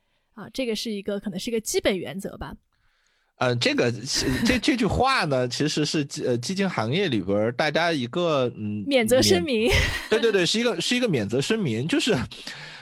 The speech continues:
Speaker 2: 呃，怎么讲呢？你在数学上，你当然可以说它是对的，但是另外一方面，客观的问题就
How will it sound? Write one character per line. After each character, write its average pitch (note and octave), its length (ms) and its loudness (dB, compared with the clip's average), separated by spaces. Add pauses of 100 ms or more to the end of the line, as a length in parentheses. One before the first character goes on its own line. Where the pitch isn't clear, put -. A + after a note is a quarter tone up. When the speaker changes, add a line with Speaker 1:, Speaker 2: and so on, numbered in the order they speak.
(100)
Speaker 2:
呃， B2 340 2 (960)
怎 - 100 0
么 F3+ 60 -2
讲 G2 240 -2
呢？ A2+ 100 -4
你 C#3 140 -4
在 D3 140 2
数 F#3+ 160 -2
学 D3 100 2
上， D3 160 2
你 A2+ 60 -4
当 B2+ 120 2
然 D#3+ 140 0
可 D3+ 160 -2
以 C3+ 60 0
说 D3 120 -2
它 D#3 120 -2
是 D#3 100 -8
对 E3 340 -2
的， G2 160 -2
但 D3+ 220 -2
是 D#3 160 -4
另 D#3 240 -4
外 E3+ 140 0
一 - 20 -2
方 D#3+ 140 -2
面， D#3 180 -4
客 F#3+ 160 -4
观 E3 180 0
的 D#3+ 80 -6
问 D#3+ 160 -4
题 A#2+ 140 -6
就 A2 160 -6